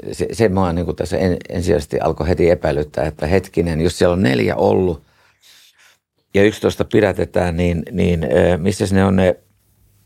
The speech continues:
missä ne seitsemän muuta on? Ja,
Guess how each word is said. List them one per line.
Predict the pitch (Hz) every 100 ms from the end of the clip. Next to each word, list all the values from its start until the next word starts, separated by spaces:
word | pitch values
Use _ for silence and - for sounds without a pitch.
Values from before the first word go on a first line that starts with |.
| _ _ _ _ _ _
missä | 95 95
ne | 92
seitsemän | 90 104 - 78 82
muuta | 87 87 76 -
on? | 50 - - _ _ _ _ _ _ _ _ -
Ja, | 87 78